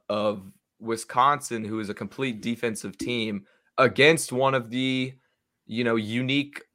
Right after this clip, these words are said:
offensive schemes like S M U or Coastal Carolina out of the group of five. 'Cause, I mean, they just put up, like, fifty points a game no matter who they play. So, like, that, you know, sure, they're a group of five team, but I feel like they could actually compete with a,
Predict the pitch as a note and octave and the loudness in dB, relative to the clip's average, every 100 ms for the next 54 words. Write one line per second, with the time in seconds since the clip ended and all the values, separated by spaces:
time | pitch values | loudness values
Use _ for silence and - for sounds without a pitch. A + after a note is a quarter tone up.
0 | - - A#2+ C3 C#3 A#2 A#2 - - C3+ | -4 4 6 6 2 -2 -6 -8 -4 -4
1 | C#3+ B2+ A2+ - A2+ - A#2+ G#2+ A#2 A2 | -2 0 0 2 0 0 -4 -2 -2 0
2 | A#2 G#2+ A2 - G#2+ G2+ G#2 A2 F#2+ E2 | -2 -2 -6 -2 -2 0 0 -2 -4 -6
3 | F#2 G2 G#2 F#2+ F#2+ G#2 G2+ D#2+ - G#2+ | -8 -8 -8 -8 -4 -2 -2 -2 -8 -8
4 | A2+ G#2+ A2+ C#3 C#3 - B2 A#2 A2 - | -4 2 4 4 0 0 0 2 -2 -2
5 | C3 A#2+ A#2+ C3 A2+ - G2 B2 D#3 G#2+ | -4 -4 -4 -4 -4 -4 0 2 2 0
6 | G2 G#2+ G2+ G#2 B2+ C3 A2 A2 G2 G2+ | -4 -4 -4 -4 -2 -2 -2 -2 -2 -2
7 | G2+ F#2+ G2 _ _ _ _ _ _ _ | -2 -2 -2 _ _ _ _ _ _ _
8 | B2+ C#3 - _ _ _ - D#2 B2 C#3 | 8 8 6 _ _ _ -20 -10 0 2
9 | C#3+ - G#3 G3 F#3 C#3+ E3+ E3 D3+ D3+ | 2 4 8 10 8 6 2 0 8 12
10 | A#3+ - - E3 F3 C3 D#3+ - B3 G#3 | 12 8 2 -2 2 4 4 4 0 0
11 | G3 F#3 F3+ F#3 - E3+ C#3+ - E3+ G3+ | -2 -2 0 -2 -4 -10 -10 -8 -8 -4
12 | B2+ G2+ G#2+ | -4 -2 -4